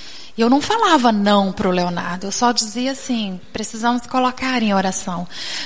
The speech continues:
Mas eu não admitia que, que estava sendo interrompido um ciclo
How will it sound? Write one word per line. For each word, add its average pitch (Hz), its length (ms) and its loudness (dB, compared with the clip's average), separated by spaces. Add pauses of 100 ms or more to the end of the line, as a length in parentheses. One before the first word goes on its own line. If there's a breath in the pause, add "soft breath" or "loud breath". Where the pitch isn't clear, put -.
(100)
Mas 226 240 2
eu 240 140 6
não 240 200 6
admitia 254 840 4
que, 233 140 -4
que - 240 -6
estava 277 440 2
sendo - 720 -2
interrompido 254 800 4
um 349 60 2
ciclo 254 800 2